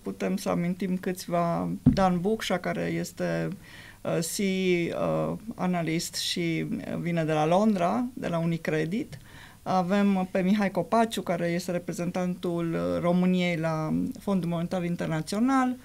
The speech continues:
Dan Ștefan, care este co-founder Autonom Group, deci sunt, uh, sunt foarte mulți și mulți, mulți alți, uh, specialiști. Uh, suntem, uh, practic două sute și ceva de,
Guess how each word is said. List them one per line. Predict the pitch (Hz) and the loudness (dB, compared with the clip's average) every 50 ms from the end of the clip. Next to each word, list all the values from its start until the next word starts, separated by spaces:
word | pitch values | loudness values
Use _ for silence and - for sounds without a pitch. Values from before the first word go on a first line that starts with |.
| - - - - - - - | -18 -20 -20 -20 -20 -14 -6
Dan | - 190 208 208 196 | 0 2 4 4 4
Ștefan, | 190 - - 185 190 - - 240 233 220 220 | 2 2 0 0 0 0 2 2 2 2 2
care | - 202 170 170 180 | 0 -2 -2 0 2
este | 180 180 180 - - 190 | 2 0 0 -2 -2 -4
co-founder | 180 - 180 175 - 196 175 175 175 175 160 165 165 160 156 170 190 - - - | -2 -2 -2 -2 0 0 0 2 2 0 0 2 2 2 2 0 -2 -4 -6 -14
Autonom | - - - 185 180 180 - 160 160 175 170 160 160 160 | -6 0 2 2 2 2 2 0 2 2 2 2 0 0
Group, | 160 185 254 262 247 - - - - - | 0 0 0 -2 -2 -6 -12 -18 -8 -4
deci | - 233 202 202 - | -2 -2 -2 -2 -2
sunt, | - - - - 208 208 208 202 208 - | -6 -6 -4 -2 0 0 0 -2 -2 -2
uh, | 202 190 196 | -2 -2 -2
sunt | 196 - 202 196 | -2 -2 -4 -4
foarte | - 208 196 202 - 190 | -4 -4 -4 -4 -2 -2
mulți | 185 196 196 196 | 0 0 2 4
și | - 226 | 6 6
mulți, | 220 233 240 226 226 - | 8 8 8 6 4 2
mulți | 196 196 190 190 - | 0 0 0 0 -2
alți, | - 180 175 180 180 175 - - 175 | 0 0 2 0 0 -2 -6 -6 -4
uh, | 165 175 175 | -4 -4 -4
specialiști. | - - - 170 165 - 175 170 165 160 151 - - - - - - - - - - - - - - - | -6 -6 -6 -8 -6 -4 -4 -2 -2 -2 -4 -4 -8 -12 -16 -18 -18 -16 -18 -20 -20 -20 -20 -20 -14 -6
Uh, | - 170 175 180 180 180 175 175 175 175 185 - - | -2 2 2 4 4 4 2 2 0 0 -2 -4 -4
suntem, | - - - - 240 233 220 226 226 214 202 202 202 202 | -4 -2 0 2 4 4 4 4 4 4 6 6 6 6
uh, | 202 196 196 190 185 185 185 185 | 4 4 2 2 2 2 0 0
practic | - 196 202 196 196 - - - 185 | -2 -2 -2 -2 -2 -4 -6 -6 -4
două | 185 180 196 190 185 180 | -2 0 2 2 2 2
sute | 185 - 208 185 - - 175 170 165 165 170 170 180 190 | 0 -2 -4 -4 -2 0 2 2 2 2 0 -2 -2 -4
și | - - - - | -6 -6 -8 -4
ceva | - 175 165 170 180 185 180 170 202 202 - - - - - - - - - | -2 -2 0 2 2 4 4 2 0 -2 -8 -12 -18 -18 -18 -20 -20 -12 -6
de, | - 170 175 185 185 180 175 | 0 4 6 8 8 8 8